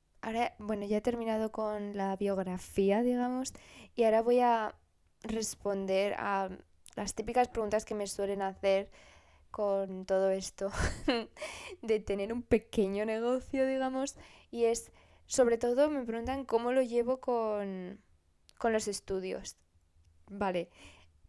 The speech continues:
pues sinceramente muy bien, pero es porque a mí me gusta, ¿vale? Entonces, eh, s-, me gusta, me da igual estar cinco minutos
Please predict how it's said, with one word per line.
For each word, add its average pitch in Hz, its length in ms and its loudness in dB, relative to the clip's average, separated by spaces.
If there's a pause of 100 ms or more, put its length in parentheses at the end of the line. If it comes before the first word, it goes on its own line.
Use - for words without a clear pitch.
(760)
pues 254 200 4
sinceramente 277 800 -2
muy 226 240 -4
bien, 185 300 -8 (800)
pero 262 180 6
es 262 200 2
porque 277 300 -6
a 226 80 -4
mí 226 140 -6
me 240 140 -6
gusta, 190 540 -10 (420)
¿vale? 185 300 -6
Entonces, 185 640 -12 (500)
eh, 190 500 -6 (1080)
s-, - 260 -8
me 240 140 2
gusta, 226 420 -4 (540)
me 240 160 -4
da 269 80 2
igual 226 500 -2 (460)
estar 214 440 -4 (120)
cinco 226 300 -4
minutos 247 540 -6